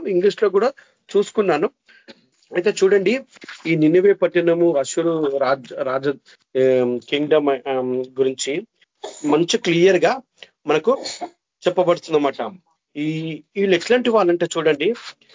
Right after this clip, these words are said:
దే-, దేవుడు వీళ్ళని ఎందుకు, ఆ, పరి-, పరి-, అంటే పనిష్మెంట్ ఇయ్య-, ఇస్తున్నాడు వీళ్ళని? చూడండి,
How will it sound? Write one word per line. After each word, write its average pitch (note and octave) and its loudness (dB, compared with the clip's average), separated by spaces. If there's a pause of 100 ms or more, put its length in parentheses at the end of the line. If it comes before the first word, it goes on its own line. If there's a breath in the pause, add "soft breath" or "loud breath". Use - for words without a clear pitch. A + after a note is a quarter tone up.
(420 soft breath)
దే-, G3 4 (240)
దేవుడు A#3 2 (100)
వీళ్ళని F#3 2 (120)
ఎందుకు, A3+ -2 (760)
ఆ, D3 0 (260)
పరి-, D#3 0
పరి-, D#3 2 (260)
అంటే D#3 0 (100)
పనిష్మెంట్ F3 -2
ఇయ్య-, D#3+ 4 (280)
ఇస్తున్నాడు C#3+ 0 (560 loud breath)
వీళ్ళని? E3 2 (260)
చూడండి, F#3+ 2